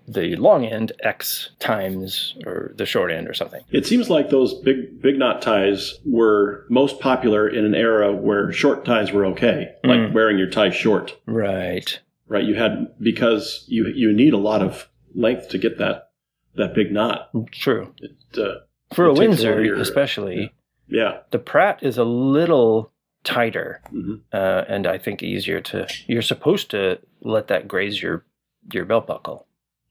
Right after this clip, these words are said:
Speaker 2: Right.
Speaker 1: And then tuck the end
Speaker 2: Yeah.
Speaker 1: in, which I think is weird, but, <laughs>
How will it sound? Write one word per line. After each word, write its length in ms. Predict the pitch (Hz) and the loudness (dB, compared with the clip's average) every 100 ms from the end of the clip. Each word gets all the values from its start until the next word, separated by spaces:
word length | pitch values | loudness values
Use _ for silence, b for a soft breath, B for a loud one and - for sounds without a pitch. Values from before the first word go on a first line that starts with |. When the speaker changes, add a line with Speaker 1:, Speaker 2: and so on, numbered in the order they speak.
| _ | _
Speaker 2:
Right. 240 | 117 101 87 | 0 0 -4
Speaker 1:
And 100 | 98 | -6
then 120 | 95 | -8
tuck 260 | - - | -12 -12
the 100 | 87 | -6
end 220 | 90 101 87 | -4 -2 -2
Speaker 2:
Yeah. 80 | |
Speaker 1:
in, 100 | 85 | -4
which 260 | 92 - - | -4 -6 -6
I 120 | 85 | -6
think 180 | - - | -6 -6
is 240 | 98 - - - | -6 -8 -10 -12
weird, 480 | 104 98 82 98 - | -6 -4 -4 -6 -6
but, 160 | 92 - _ | -6 -6 _
<laughs> 100 | - | -12